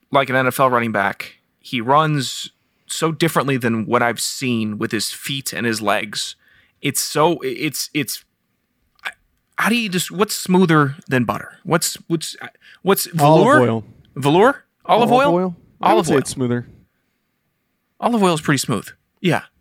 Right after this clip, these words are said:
Speaker 1: It, it basically, so you know how you go into your Instagram search feed, Joe?
Speaker 2: Mm-hmm.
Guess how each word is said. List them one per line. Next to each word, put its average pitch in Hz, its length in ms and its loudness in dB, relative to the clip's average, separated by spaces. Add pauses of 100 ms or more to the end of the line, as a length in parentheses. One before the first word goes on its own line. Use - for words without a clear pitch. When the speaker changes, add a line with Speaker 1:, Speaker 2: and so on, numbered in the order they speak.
(360)
Speaker 1:
It, 170 60 -8
it 170 380 -8
basically, 226 600 -2
so 180 120 -4
you 180 120 -2
know 220 100 0
how 208 80 0
you 160 120 0
go 135 140 0
into 117 120 2
your 110 100 2
Instagram 107 360 -2
search - 180 -6
feed, 117 180 -4
Joe? 131 240 -2 (260)
Speaker 2:
Mm-hmm. 123 220 -10